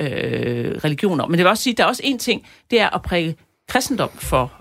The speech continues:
øh, ikke-kristen. Det synes jeg altid, man skal gøre, når man er præst, ikke, ikke som politiker. Og så er der noget andet, hvad jeg siger.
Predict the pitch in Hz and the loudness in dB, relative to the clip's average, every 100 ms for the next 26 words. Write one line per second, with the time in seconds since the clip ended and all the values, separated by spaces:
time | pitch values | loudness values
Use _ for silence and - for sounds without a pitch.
0 | - 151 127 - 175 185 143 127 165 233 | -6 -2 -2 0 -2 -2 -4 -2 -2 0
1 | - 226 196 196 - 185 - 147 135 127 | 2 2 2 2 0 -2 -2 -2 0 2
2 | 170 170 127 117 117 - - 117 117 - | 2 0 0 -2 -4 -10 -8 -6 -6 -4
3 | 143 - - 147 151 135 113 117 107 - | -6 -6 -6 -4 -4 -4 -6 -6 -8 -12
4 | - - - 185 247 285 240 - 180 285 | -14 -14 -4 2 2 2 0 0 2 2
5 | 226 180 170 220 | 2 0 0 0